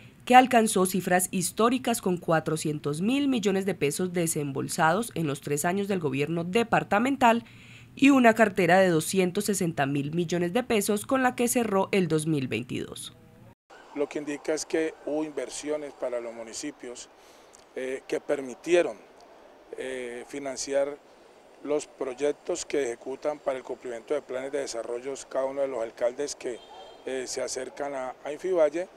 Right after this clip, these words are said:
Speaker 2: Esto, eh, se da con unos destinos específicos que necesita la comunidad, específicamente,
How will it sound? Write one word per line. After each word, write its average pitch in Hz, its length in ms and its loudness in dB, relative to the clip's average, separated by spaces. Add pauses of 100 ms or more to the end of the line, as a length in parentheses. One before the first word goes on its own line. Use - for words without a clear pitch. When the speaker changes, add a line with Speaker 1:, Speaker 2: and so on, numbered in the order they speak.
(200)
Speaker 2:
Esto, 214 600 0
eh, 156 400 2 (100)
se 156 220 0
da 147 180 4
con 180 200 -4
unos 180 180 0
destinos 160 460 -2
específicos 175 880 -2
que 131 240 -4
necesita 135 480 0
la 147 100 4
comunidad, 127 640 -4 (580)
específicamente, 143 1300 0